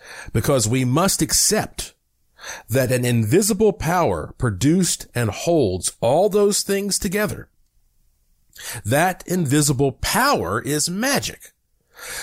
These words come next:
For the sake of clarity, I will now pause to switch my spelling of the word, and this is when I explain that when I'm talking about magic spelled M A G I C, like a Las Vegas stage magician,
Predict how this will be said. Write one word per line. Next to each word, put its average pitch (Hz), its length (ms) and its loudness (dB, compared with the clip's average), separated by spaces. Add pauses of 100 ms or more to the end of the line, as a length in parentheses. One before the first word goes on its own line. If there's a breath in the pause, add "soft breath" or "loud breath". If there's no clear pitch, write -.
For 180 140 0
the 175 80 2
sake 269 300 2
of 208 120 -2
clarity, 180 520 0 (240 loud breath)
I 165 120 2
will 185 160 2
now 165 220 2
pause 139 760 -2
to 127 120 -4
switch - 380 -4
my 127 120 -2
spelling 156 520 -2
of 98 80 -2
the 104 100 -2
word, 104 320 0 (180 loud breath)
and 117 220 -2
this 175 160 0
is 143 100 -2
when 135 140 0
I 123 120 2
explain 123 500 -2
that - 320 -6
when 123 200 -2
I'm 151 120 -2
talking 156 340 -2
about 123 220 0
magic 127 380 -2
spelled 120 340 -2
M 143 200 0
A 135 300 -4 (320)
G 143 420 -2
I 120 300 0
C, 104 680 -2
like 104 200 -2
a 104 60 -6
Las 110 300 0
Vegas 110 340 -2
stage 165 400 -2
magician, 95 460 -4